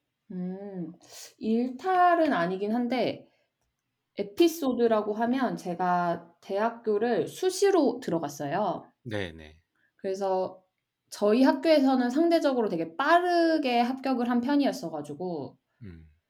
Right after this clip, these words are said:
Speaker 1: 그거를 딱 발표 날 모든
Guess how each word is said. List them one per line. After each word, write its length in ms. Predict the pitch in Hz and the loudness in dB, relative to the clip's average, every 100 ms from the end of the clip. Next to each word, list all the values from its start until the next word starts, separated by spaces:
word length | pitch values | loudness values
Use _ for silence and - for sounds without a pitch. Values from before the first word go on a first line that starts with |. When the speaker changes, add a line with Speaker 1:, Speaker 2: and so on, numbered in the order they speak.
| _ _ | _ _
Speaker 1:
그거를 680 | _ 208 208 202 269 381 - _ _ _ _ _ | _ 2 4 6 4 2 -2 _ _ _ _ _
딱 240 | 220 - | -6 -6
발표 400 | - 208 202 262 | -4 -2 4 4
날 540 | 202 202 196 151 - - _ _ _ _ _ _ | 4 2 -2 -2 -6 -16 _ _ _ _ _ _
모든 840 | 190 220 233 254 254 240 233 - | 0 2 4 4 6 4 4 0